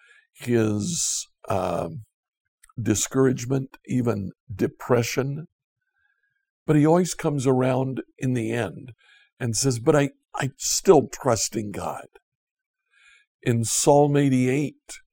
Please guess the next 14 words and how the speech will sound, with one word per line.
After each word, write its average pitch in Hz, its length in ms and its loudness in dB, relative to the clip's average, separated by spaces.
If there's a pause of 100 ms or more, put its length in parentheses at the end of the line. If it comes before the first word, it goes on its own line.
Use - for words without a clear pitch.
(500)
he 104 240 -8
starts 139 560 0
in 139 140 -2
depression 117 680 -4
and 98 160 -10
he 95 260 -10 (160)
ends - 640 -12 (460)
in 95 220 -6
depression. - 680 -8 (560)
As 117 240 2
you 185 260 6
read 135 380 8 (240)
Psalm 131 680 4 (200)
eighty-eight, 101 800 -8